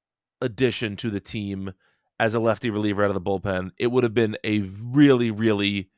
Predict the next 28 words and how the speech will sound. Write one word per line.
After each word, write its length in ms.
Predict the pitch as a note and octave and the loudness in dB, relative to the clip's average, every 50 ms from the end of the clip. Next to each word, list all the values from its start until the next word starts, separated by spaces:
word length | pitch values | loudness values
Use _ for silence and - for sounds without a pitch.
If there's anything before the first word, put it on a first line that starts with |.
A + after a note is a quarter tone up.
| _ _ _ _ _ _ _ _ _ _ _ _ _ _ _ _ - - - _ _ _ _ _ _ _ | _ _ _ _ _ _ _ _ _ _ _ _ _ _ _ _ -20 -20 -20 _ _ _ _ _ _ _
smart 600 | - - - - - C3+ C3+ C3+ B2 A#2+ - _ - | -12 -8 -8 -6 -2 2 6 6 6 6 4 _ -4
pickup 340 | - G#2+ - G#2+ - - - | -6 -4 -4 -6 -8 -8 -8
for 100 | A2 G2+ | -10 -8
them, 380 | G2 - - - - - - _ _ _ _ _ _ - | -8 -10 -12 -12 -14 -18 -20 _ _ _ _ _ _ -4
and 120 | A#2+ B2 C3 | 0 2 4
they 120 | C#3+ C#3+ | 4 4
didn't 180 | C3 B2 A#2 G#2 | 4 2 -4 -4
do 140 | G2 G#2+ F#2+ | -4 -4 -4
that. 240 | F#2+ G2+ - - - _ _ _ _ _ - | -4 -8 -12 -12 -14 _ _ _ _ _ -4
David 240 | - E3 F3+ F#3 E3+ | 0 0 2 4 8
Robertson 640 | F3+ F3+ E3+ D#3+ C#3 C#3 - - - G2+ F#2+ G2+ | 8 10 8 8 6 2 -2 -2 -4 -6 -6 -6
would 100 | G2+ G#2+ | -8 -8
have 60 | A#2 A2 | -6 -4
been 80 | C3 B2+ | -2 -2
a 40 | |
really 200 | B2+ C3 C3 C3 | 0 0 0 0
smart 280 | A#2+ - - C#3+ C3+ B2+ | 0 -2 -2 -4 -2 -2
pickup 220 | C3 A2+ A#2 G#2 | -2 -4 -4 -4
for 80 | - A#2 | -6 -4
them, 300 | G2+ F#2+ F#2 F#2+ G2 - - | -4 -2 -4 -4 -6 -10 -8
and 160 | - G#2+ G#2+ | -6 -6 -6
the 60 | G#2 | -6
Phillies 360 | - - A2 F2 B1 B1+ - | -6 -4 -4 -4 -4 -4 -6
got 240 | - - - - - | -8 -8 -10 -10 -10
him. 260 | G2+ F#2+ F2+ - - - _ _ _ - - | -12 -14 -14 -16 -20 -20 _ _ _ -8 -2
Uh, 140 | - A#2 A#2 | 0 0 2
Michael 280 | B2+ C#3+ D3 D3 D#3+ | 4 4 4 4 4
Fulmer 560 | C#3+ - - F#3+ F#3+ F3+ D3+ B2+ A2 G2+ F#2 | 2 4 4 4 4 6 6 6 6 6 4